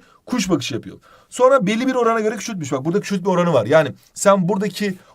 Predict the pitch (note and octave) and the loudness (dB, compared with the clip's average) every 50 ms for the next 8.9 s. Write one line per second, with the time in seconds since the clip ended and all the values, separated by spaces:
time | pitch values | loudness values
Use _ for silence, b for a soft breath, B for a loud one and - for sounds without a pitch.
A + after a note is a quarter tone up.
0 | b _ D#3+ E3 F3 F#3+ G#3 A3 G#3 F#3 D3+ C3+ B2 C#3 D3 C#3+ C3+ A#2+ A#2 A2+ | b _ 2 4 6 6 6 6 2 0 -2 -4 -2 0 2 2 0 0 -2 0
1 | C3+ F3+ G#3+ G#3+ - G#3 F3 A3+ B3 C4 - F#3+ - G#3 E3+ - A#3 B3 A3 E3+ | 2 2 2 2 0 -4 -2 0 0 -2 -2 -4 -6 -6 -6 -6 -8 -6 -2 0
2 | F3+ F3 E3+ A3+ G3+ F3 F3+ F3 E3+ - G3 G#3 A3 G#3+ G3 F3 - G3 E3+ E3+ | 0 0 0 -2 -4 -4 -4 -4 -4 -4 -6 -6 -4 -4 -4 -2 -2 -2 0 2
3 | F3 D#3 A#2+ - G#3+ A3 D4+ b b b b b E3 A#3 C#4 C#4+ C#4 b b b | 2 0 0 -2 -8 -12 -12 b b b b b -2 0 0 0 0 b b b
4 | - D3 F#3+ B3+ C4 F3 D#3 F3 F#3 E3 D#3+ G3+ F3 D3 D3 E3 F#3+ G3+ A3+ G#3 | -6 -2 -2 0 0 2 2 4 4 4 4 4 4 6 4 4 4 2 0 -2
5 | F#3+ - G3 F#3 F#3 F3+ F#3+ F3+ D#3+ D#3+ C#3 C3+ A#2 - - F#2+ F#2 F#2+ - B3 | -2 2 4 4 4 4 2 0 -2 -2 -4 -4 -6 -8 -10 -12 -14 -14 -12 -8
6 | C4 C#4 A#3 F#3+ E3+ E3 E3 F#3+ C#4 A3 E3+ G#3+ B3 C4 b b b b b G#3 | -6 -6 -4 -2 -2 -2 -2 -2 -2 2 2 2 2 2 b b b b b -2
7 | G#3+ A3+ A3 A3 G3 A3+ G#3+ G#3 G3 G#3 G#3 G#3 G#3 G3+ F#3+ F3+ G3 G#3 G#3+ F#3+ | 2 4 4 4 4 0 -2 -2 0 0 0 0 0 0 2 2 2 2 0 0
8 | - G#3 A3+ B3+ b b b b b E3 A3 B3 A3 F#3+ D3+ F#3+ B3 C4+ | 2 2 2 2 b b b b b -2 -2 0 2 2 2 0 0 -2